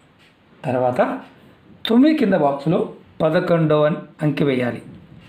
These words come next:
తర్వాత పై దానిలో రెండో బాక్సులో మూడో నెంబర్ వేయాలి. దీనిలో ఎనిమిదవ నెంబర్ వేయాలి.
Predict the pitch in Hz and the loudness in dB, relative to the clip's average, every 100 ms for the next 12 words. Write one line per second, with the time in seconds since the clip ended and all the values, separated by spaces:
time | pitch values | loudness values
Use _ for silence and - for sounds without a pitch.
0 | - - - - - - 185 233 208 185 | -20 -20 -20 -20 -12 -2 2 4 2 2
1 | 143 135 - - - - - - 156 160 | -2 -2 -8 -20 -20 -20 -20 -4 0 2
2 | 165 139 156 - - - - - - - | 2 0 0 -2 -6 -18 -20 -20 -20 -8
3 | 165 160 165 143 139 - 190 - - - | -2 2 2 2 -2 -4 -6 -8 -10 -4
4 | 127 151 180 156 135 139 123 117 107 - | 0 2 2 2 0 0 -2 -4 -6 -14
5 | - - - - - - 135 151 143 180 | -20 -20 -20 -20 -20 -8 -2 0 2 2
6 | - - - - _ _ _ _ - - | 0 -8 -18 -20 _ _ _ _ -20 -20
7 | - 170 165 151 139 131 135 180 127 110 | -4 0 2 2 2 0 0 0 -2 -4